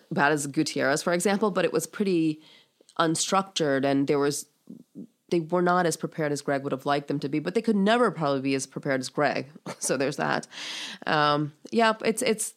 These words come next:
it's hard. But, you know, on the big, the two big issues that we talked about in the episode, I think he might have been right on one and he was not right on the other one. That's how I feel about it.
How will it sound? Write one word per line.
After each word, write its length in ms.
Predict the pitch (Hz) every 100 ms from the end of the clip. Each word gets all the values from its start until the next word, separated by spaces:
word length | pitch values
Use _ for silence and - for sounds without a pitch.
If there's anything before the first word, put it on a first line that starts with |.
| _
it's 160 | 220 196
hard. 200 | 214 208
But, 140 | 196
you 60 | 226
know, 120 | 214
on 160 | 202 196
the 60 |
big, 340 | 180 214 208 -
the 60 |
two 160 | 190 226
big 160 | 208
issues 320 | 202 208 190 170
that 100 | 175
we 80 |
talked 300 | 175 175 175
about 400 | 175 165 156 156 - _ _ _ - - - - _ _ _
in 120 | 170
the 100 | 160
episode, 420 | 202 247 180 156
I 60 | 165
think 160 | 208
he 60 | 196
might 100 | 190
have 60 | 160
been 120 | 151
right 200 | 151 151
on 180 | 143 147
one 240 | 160 151
and 100 | 147
he 80 | 147
was 280 | 139 139 - _ - - -
not 320 | 165 160 -
right 140 | 135
on 100 | 127
the 80 | 123
other 160 | 120 110
one. 160 | 98
That's 160 | - 143
how 120 | 143
I 120 | 127
feel 160 | 131 151
about 260 | 151 -
it. 120 | -